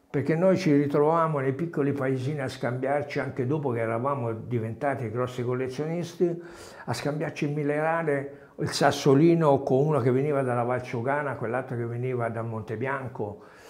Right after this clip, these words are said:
Eravamo cinquanta espositori, poi si mangiava insieme, si stava insieme, ci siamo conosciuti in tutta Italia. E raccontare le proprie storie è stata veramente una cultura,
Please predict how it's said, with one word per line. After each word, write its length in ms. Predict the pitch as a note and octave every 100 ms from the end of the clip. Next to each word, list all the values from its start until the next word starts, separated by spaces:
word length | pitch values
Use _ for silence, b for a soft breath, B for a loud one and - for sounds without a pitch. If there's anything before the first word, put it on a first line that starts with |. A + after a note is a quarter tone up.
| B B B _ _
Eravamo 720 | - D3 C#3 D#3 D3+ D3+ C#3+
cinquanta 540 | C3 C#3 B2+ D3+ D3 D3+
espositori, 640 | - D#3+ D#3 D3+ A#3 E3+
poi 160 | - B2
si 140 | B2
mangiava 400 | A2+ A2+ A2+ A2+
insieme, 380 | A2+ - E3 B2
si 140 | -
stava 300 | A2+ A#2 A2+
insieme, 340 | A2+ - D3 B2
ci 140 | D3
siamo 220 | E3+ F3+
conosciuti 500 | - F3+ F3+ G#3+ F#3
in 80 | C#3
tutta 240 | B2+ B2
Italia. 420 | A2+ F2+ F2 F2 - B B B B B B _ _ _ _ -
E 140 | F3
raccontare 760 | D#3 D#3+ - E3 E3 F#3 E3+ D#3
le 80 |
proprie 340 | D#3 E3 D3 E3+
storie 460 | - F3 D#3+ D#3
è 60 | C#3
stata 340 | - B2+ A#2
veramente 800 | A2 A#2 A#2 C3 C3 B2+ A#2+ A#2 -
una 360 | C#3 C3+ C3+ B2+
cultura, 1120 | - C3 A#2+ B2 - C#3 D3 C#3+ B2 A#2